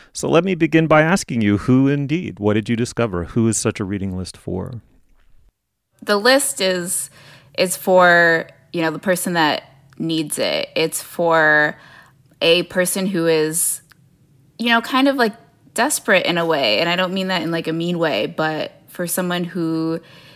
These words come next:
Speaker 2: is feeling sort of at a loss of, like, just, like, what to do, what to think, what, you know, what's right. And so it's a person who's really looking for something to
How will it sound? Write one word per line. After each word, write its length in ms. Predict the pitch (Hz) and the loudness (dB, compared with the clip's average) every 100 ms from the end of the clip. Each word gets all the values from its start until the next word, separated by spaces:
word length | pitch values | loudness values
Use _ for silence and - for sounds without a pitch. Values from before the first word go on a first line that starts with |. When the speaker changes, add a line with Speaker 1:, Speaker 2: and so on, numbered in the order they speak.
| - _ _ _ | -20 _ _ _
Speaker 2:
is 200 | 139 170 | -2 -2
feeling 540 | - 180 180 170 170 - - - | 2 2 4 2 -2 -4 -10 -20
sort 200 | - 170 | -6 -4
of 60 | 160 | 0
at 180 | 160 165 | 2 2
a 60 | 165 | 2
loss 540 | 160 147 143 165 - - | 2 2 2 0 -6 -8
of, 180 | 160 156 | -8 -6
like, 240 | 151 139 - _ _ _ - | -6 -6 -12 _ _ _ -14
just, 200 | 160 160 | -8 -6
like, 200 | 156 170 | -6 -4
what 300 | 160 - - | -4 -4 -8
to 100 | 151 | -6
do, 400 | 196 202 190 170 | 0 2 2 0
what 200 | - - | -2 -6
to 100 | 165 | -10
think, 500 | - 196 180 - - - | -4 -2 -2 -6 -14 -6
what, 380 | 160 160 - _ | -2 -2 -6 _
you 120 | 165 | -8
know, 120 | 156 | -6
what's 320 | 151 165 160 | -4 -4 -6
right. 460 | 160 165 165 156 - - - - - | -2 0 0 -2 -6 -14 -20 -16 -6
And 200 | 160 143 | -2 2
so 240 | 175 160 | 2 4
it's 140 | 156 | 2
a 20 | - | -2
person 360 | 175 170 170 | -4 -4 -4
who's 280 | 170 160 160 | -4 -6 -4
really 380 | 160 156 156 156 | -2 -2 -2 -4
looking 340 | 147 151 156 | -6 -6 -8
for 140 | 156 160 | -6 -6
something 460 | 160 160 156 151 | -6 -6 -4 -4
to 680 | - - 160 151 147 143 151 | -6 -10 -6 -4 -4 -4 -6